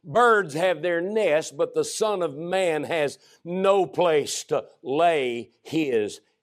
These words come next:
head. And yet on this occasion, the Holy Spirit saw to it that he not only had a place to lay his head, but he had a pillow to lay his head on.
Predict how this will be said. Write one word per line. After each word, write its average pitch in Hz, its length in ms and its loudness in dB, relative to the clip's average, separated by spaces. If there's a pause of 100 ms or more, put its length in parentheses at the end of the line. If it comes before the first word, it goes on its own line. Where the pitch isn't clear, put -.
(200)
head. 143 360 -8 (2000)
And 226 160 2
yet 269 200 4
on 254 200 6
this 359 280 4
occasion, 180 600 0 (1400)
the 117 100 0
Holy 175 280 2
Spirit 180 520 0
saw 160 320 2
to 175 260 2
it 135 120 0
that 147 100 -4
he 147 100 -2
not 196 280 2
only 180 280 0
had 151 200 0
a 117 100 -2
place 185 560 -4
to 120 120 -8
lay 104 300 -6
his 98 260 -6
head, 120 260 -4 (320)
but 139 140 0
he 135 140 -2
had 170 320 -2
a 117 240 0 (380)
pillow 113 640 -4 (2500)
to 113 100 -6
lay 127 280 -2
his 131 220 -8
head 135 280 -8
on. 98 120 -14